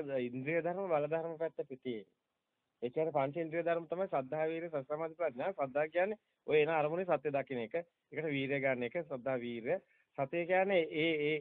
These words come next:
ඒක ඇත්තටම ඒක එන එන අරමුණ දැක දැක මිදෙන සතිය. ඒක අනිමිත්ත සමාධියක්.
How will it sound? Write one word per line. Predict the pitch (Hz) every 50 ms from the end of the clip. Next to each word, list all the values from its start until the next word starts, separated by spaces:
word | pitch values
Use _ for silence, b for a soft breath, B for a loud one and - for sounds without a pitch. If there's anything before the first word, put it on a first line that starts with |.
| -
ඒක | 156 151 143 143
ඇත්තටම | 160 139 127 - 147 147 156 151
ඒක | 147 143 151
එන | 143 135 131 123
එන | 135 135 139 147
අරමුණ | 135 127 127 127 135 135 123
දැක | 120 120 117
දැක | 127 127 127
මිදෙන | 123 120 113 117 120 123
සතිය. | - 135 135 - 160 131 117
ඒක | 135 - _ _ _ _ _ _
අනිමිත්ත | 147 135 123 127 127 127 131 127
සමාධියක්. | - 127 117 113 110 107 104 107 127 170